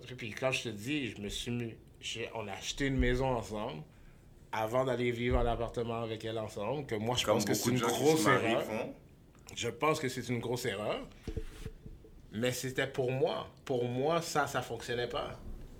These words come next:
Speaker 1: Et une fois rendu dans la maison, je me suis rendu compte que, tu sais, il y a des choses que je voyais qui étaient
Speaker 2: Mais,
Speaker 1: un petit
Speaker 2: mais
Speaker 1: peu
Speaker 2: à ton
Speaker 1: bizarres.
Speaker 2: fils, à ton fils, là, tu lui dirais quoi ?
Speaker 1: Si tu veux te marier, marie-toi.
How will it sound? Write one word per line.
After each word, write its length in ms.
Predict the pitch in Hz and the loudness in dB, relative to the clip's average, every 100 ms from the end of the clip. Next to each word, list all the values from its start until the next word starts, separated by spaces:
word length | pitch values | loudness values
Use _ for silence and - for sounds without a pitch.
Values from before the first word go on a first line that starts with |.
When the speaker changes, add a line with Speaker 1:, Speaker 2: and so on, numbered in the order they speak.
| - - - - - | -18 -18 -18 -18 -2
Speaker 1:
Et 220 | 127 143 123 | 4 6 4
une 80 | |
fois 180 | 123 135 | 2 4
rendu 300 | 131 120 117 | 6 6 6
dans 100 | 131 | 6
la 80 | 120 | 6
maison, 420 | 113 107 139 165 | 4 2 4 6
je 60 | 123 | 4
me 60 | |
suis 120 | 113 117 | 0 -2
rendu 200 | 117 113 | -2 0
compte 240 | 135 131 | -2 0
que, 80 | 120 | 8
tu 80 | 156 | 10
sais, 160 | 139 | 10
il 60 | 135 | 6
y 60 | 117 | 4
a 20 | |
des 140 | 120 | 4
choses 240 | 113 170 170 | 4 4 2
que 100 | 135 | 2
je 100 | 131 | 4
voyais 280 | 151 190 202 | 6 6 4
qui 100 | 165 | 4
étaient 160 | 156 | 6
Speaker 2:
Mais, 80 | 160 | 6
Speaker 1:
un 40 | |
petit 100 | 156 | 6
Speaker 2:
mais 80 | - 220 | 4 6
Speaker 1:
peu 40 | |
Speaker 2:
à 60 | 226 | 8
ton 40 | - | 8
Speaker 1:
bizarres. 300 | - 175 175 | 10 8 6
Speaker 2:
fils, 260 | 175 - | 2 0
à 100 | 101 107 | 0 0
ton 180 | 107 | -2
fils, 340 | 101 127 135 - | -6 -6 -8 -6
là, 140 | 90 - | -8 -8
tu 80 | 87 | -12
lui 40 | |
dirais 320 | 82 85 78 - | -10 -10 -10 -8
quoi ? 240 | 117 - - - - - - - - - - - - - - - - | -8 -8 -10 -18 -20 -20 -12 -10 -10 -14 -20 -20 -20 -20 -16 -14 -10
Speaker 1:
Si 300 | - - 196 | -6 -4 -4
tu 160 | - | -4
veux 160 | 123 160 | -2 -2
te 40 | 139 | 0
marier, 320 | 131 143 147 | 0 0 0
marie-toi. 480 | 127 113 107 67 | 0 -2 -6 -6